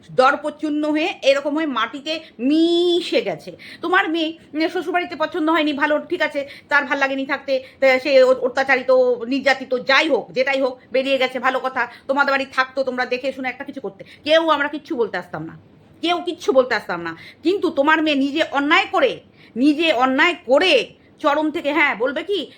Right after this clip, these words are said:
যে হেক্স চ্যাটিং করাটা কি একদম মারাত্মক অন্যায়? এটা অনেকে হয়তো বলে যে হেক্স চ্যাটিং কেন করবে, কেন করবে? এক্স হোক, পেক্স হোক, ডেক্স হোক, কেন করতে যাবে?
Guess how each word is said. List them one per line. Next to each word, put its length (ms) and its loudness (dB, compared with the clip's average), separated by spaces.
যে 80 -2
হেক্স 280 0
চ্যাটিং 260 -2
করাটা 280 0
কি 180 -4
একদম 220 -4
মারাত্মক 480 -2
অন্যায়? 400 -4
এটা 180 2
অনেকে 240 2
হয়তো 240 -4
বলে 440 0
যে 100 -6
হেক্স 200 -4
চ্যাটিং 260 -4
কেন 240 0
করবে, 380 0
কেন 300 0
করবে? 760 -4
এক্স 300 0
হোক, 460 0
পেক্স 400 -2
হোক, 200 0
ডেক্স 420 -2
হোক, 160 -2
কেন 240 0
করতে 320 -8
যাবে? 260 -8